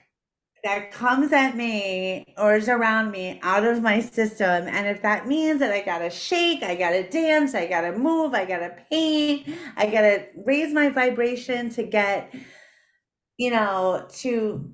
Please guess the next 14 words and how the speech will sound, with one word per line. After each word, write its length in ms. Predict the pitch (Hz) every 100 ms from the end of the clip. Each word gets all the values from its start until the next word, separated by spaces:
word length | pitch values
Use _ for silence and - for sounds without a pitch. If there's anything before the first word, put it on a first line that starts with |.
| -
you 120 | 220
know, 240 | 202 170 170
clear 380 | - 277 285 285
my 140 | 269
energy, 840 | 254 220 226 226 196 220 208 208 202
like, 160 | - 190
whatever 240 | 214 262
I 120 | 294 277
gotta 260 | 269 247
do, 160 | 233 226
I'm 100 | 208
gonna 220 | 202 202
do. 400 | 185 190 175 160
And, 520 | 160 - 196 196 185